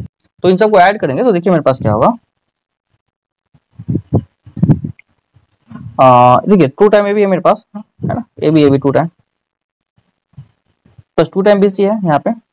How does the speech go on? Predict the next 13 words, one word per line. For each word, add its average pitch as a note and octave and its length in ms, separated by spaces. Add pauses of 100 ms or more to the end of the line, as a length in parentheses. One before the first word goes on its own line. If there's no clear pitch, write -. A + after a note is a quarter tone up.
(340)
that C#3 120
is C#3 140
what, D#3 220
टू C3+ 100
टाइम B2 200
बीसी B2+ 220 (1600)
प्लस - 420
टू G3+ 120
टाइम F3 220
एसी B2 180
है, F#2+ 120
है - 160
ना A#3 120